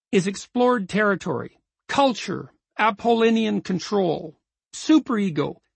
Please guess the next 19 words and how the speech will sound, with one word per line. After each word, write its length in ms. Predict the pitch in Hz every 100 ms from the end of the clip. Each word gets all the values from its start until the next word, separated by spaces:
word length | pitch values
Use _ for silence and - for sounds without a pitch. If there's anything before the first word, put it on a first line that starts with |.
| _
the 140 | - 175
conscience, 1000 | - 240 254 233 - 151 - - - _ _ _ _ _
the 100 | -
rational, 760 | 202 226 254 233 - 226 151 - _
the 80 | -
king, 580 | - 254 254 196 151 - _
the 100 | -
patriarch, 920 | - 269 233 - 220 170 160 185 - _ _ _ _ _ _
the 80 | 196
wise 560 | 190 254 262 254 240 214
old 320 | 240 226 190
man 380 | 226 233 208 190
and 120 | 175
the 60 |
tyrant, 640 | 151 - 214 196 156 233 - _ _ _ _ -
the 100 | 165
giant, 800 | 143 147 220 202 165 - - - _ _ _
the 140 | - 226
ogre, 540 | 247 247 180 156 156